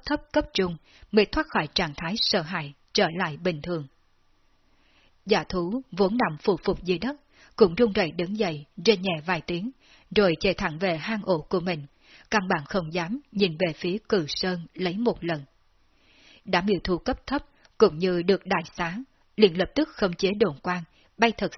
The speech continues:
xa khỏi nơi đây. Thế nào rồi? Người kia có tiến giai thành công hay không?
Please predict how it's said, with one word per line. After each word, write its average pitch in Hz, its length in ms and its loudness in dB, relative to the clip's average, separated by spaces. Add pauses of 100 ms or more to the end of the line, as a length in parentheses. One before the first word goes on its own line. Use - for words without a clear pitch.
xa 175 180 -2
khỏi 165 360 -2
nơi 170 140 0
đây. 170 220 -4 (1600)
Thế 208 160 2
nào 190 220 0
rồi? 151 240 -8 (800)
Người 190 240 4
kia 180 160 0
có 196 140 0
tiến 208 260 0
giai 180 280 -4
thành 160 200 -2
công 180 200 0
hay 185 120 0
không? 190 220 -4